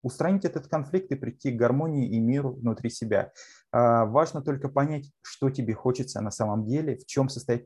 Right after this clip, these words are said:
твои истинные цели, какая же из этих субличностей тебе ближе, а, и результаты и цели какой для тебя более важны.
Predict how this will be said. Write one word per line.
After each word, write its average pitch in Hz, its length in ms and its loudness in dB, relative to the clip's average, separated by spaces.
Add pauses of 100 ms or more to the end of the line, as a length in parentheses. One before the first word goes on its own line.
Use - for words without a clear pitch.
твои 117 220 6
истинные 131 680 0
цели, 110 460 -2 (340)
какая 120 380 4
же 113 120 -2
из 104 100 -4
этих - 200 -14
субличностей 120 880 -4 (120)
тебе 110 220 -2
ближе, 139 640 0 (340)
а, 117 480 6
и 117 400 2 (240)
результаты 123 640 0
и 104 40 -2
цели 113 320 -2
какой 156 400 0
для 113 140 -4
тебя 120 340 2
более 117 540 0 (120)
важны. 110 480 0